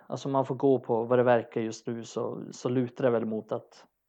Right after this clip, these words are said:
han inte kommer skriva på ett nytt kontrakt och lämna gratis i sommar. Men jag skulle ändå inte bli förvånad ifall han skriver på ett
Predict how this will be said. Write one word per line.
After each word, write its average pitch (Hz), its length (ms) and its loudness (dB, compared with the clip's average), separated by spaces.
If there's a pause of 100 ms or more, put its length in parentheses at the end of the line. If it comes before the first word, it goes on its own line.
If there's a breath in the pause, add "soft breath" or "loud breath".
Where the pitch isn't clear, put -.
(160)
han 117 200 0
inte 110 240 -6
kommer 113 320 -8
skriva 110 360 -8
på 117 120 -4
ett 104 80 -8
nytt 107 200 -16
kontrakt 113 460 -8
och 107 60 -6
lämna 113 340 -4
gratis 110 440 -2
i 107 40 -12
sommar. 113 400 -2
Men 120 280 -4 (640 soft breath)
jag 127 160 4
skulle 127 220 2
ändå 120 200 2
inte 135 180 -2
bli 117 120 0
förvånad 107 580 -2
ifall 127 380 2
han 110 100 -4
skriver 95 300 -12
på - 160 -10
ett - 240 -20